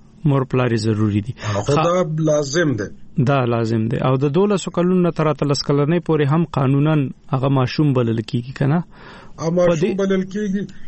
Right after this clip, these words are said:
Speaker 2: خو هغه چونکه په دې معاملاتو پوهیږي،
Speaker 1: مهم.
Speaker 2: نو هغې کې بیا دی چې مونږ ورته سکرین وایو.
Speaker 1: او.
Speaker 2: مونږ سره یو پرده وي، روانه پرده وي.
Speaker 1: بالکل، سکرین یادوم چې هغه پرده راکش کړي، که نه؟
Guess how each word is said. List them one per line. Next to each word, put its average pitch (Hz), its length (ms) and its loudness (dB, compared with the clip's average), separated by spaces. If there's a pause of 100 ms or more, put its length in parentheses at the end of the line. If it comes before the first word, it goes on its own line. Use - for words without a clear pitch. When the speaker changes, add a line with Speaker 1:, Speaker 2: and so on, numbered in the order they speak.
(120)
Speaker 2:
خو 156 80 0
هغه 160 380 2
چونکه 170 300 -4
په 165 140 0
دې 175 180 2
معاملاتو 165 600 2
پوهیږي، 151 640 -2 (160)
Speaker 1:
مهم. 131 360 2 (260)
Speaker 2:
نو 143 100 -2
هغې 160 420 0
کې 196 100 0
بیا 175 200 2
دی 196 200 0
چې 175 140 -4
مونږ 180 180 2
ورته 160 220 0
سکرین 175 460 0
وایو. 101 280 -2 (560)
Speaker 1:
او. 123 280 2
Speaker 2:
مونږ 185 140 2
سره 180 300 2
یو 160 140 2
پرده 160 360 0
وي، 127 320 -2
روانه 139 540 0
پرده 135 320 -2
وي. 147 200 4
Speaker 1:
بالکل، 151 460 2
سکرین 147 500 -2 (100)
یادوم 131 500 0
چې - 140 -2
هغه 131 280 0 (380)
پرده 147 260 0
راکش 127 420 -2
کړي، 127 140 -8
که 151 80 -2
نه؟ 160 100 -4